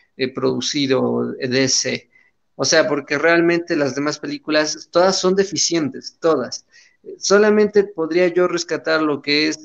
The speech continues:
eh, Aquaman, ¿no? La Mujer Maravilla, eh, la primera entrega, y, y, y bueno, la trilogía que hizo Christopher Nolan de Batman, pero de ahí en fuera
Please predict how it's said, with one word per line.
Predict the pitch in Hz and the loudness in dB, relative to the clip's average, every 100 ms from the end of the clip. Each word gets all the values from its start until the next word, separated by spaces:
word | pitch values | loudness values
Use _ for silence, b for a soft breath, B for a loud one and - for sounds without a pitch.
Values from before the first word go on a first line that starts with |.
| - - | -14 -4
eh, | 139 131 123 123 120 120 123 - _ _ _ _ - - | 0 2 2 0 -2 -4 -8 -16 _ _ _ _ -12 -4
Aquaman, | 139 147 139 165 185 196 285 254 - _ | -4 -2 0 2 0 0 -6 -10 -14 _
¿no? | 147 151 185 220 - - | -8 -6 -6 -10 -18 -10
La | 139 135 | -2 0
Mujer | 135 165 160 | 0 0 0
Maravilla, | 151 151 175 165 185 226 - _ - | 2 2 2 2 0 0 -6 _ -16
eh, | - 135 | -10 -4
la | 135 131 | -2 -2
primera | 135 143 151 | -2 0 -2
entrega, | 151 165 160 196 B B B B _ _ 160 | -2 -2 -2 -4 B B B B _ _ -4
y, | 135 135 135 135 135 120 _ - | 0 2 2 2 0 -4 _ -12
y, | 127 _ - | -12 _ -6
y | 160 | 2
bueno, | 240 214 | 4 6
la | 156 139 | 4 2
trilogía | 147 143 139 175 190 175 170 | 2 0 2 2 2 2 0
que | 143 | -2
hizo | 151 - - | -2 -6 -8
Christopher | 151 - 147 143 | -10 -8 -6 -2
Nolan | 143 147 147 135 | 0 0 0 0
de | 120 | 0
Batman, | 151 156 131 | 0 -2 -4
pero | 135 135 | 0 0
de | |
ahí | 156 | 2
en | 196 | -2
fuera | 196 202 233 - | 0 -2 -2 -4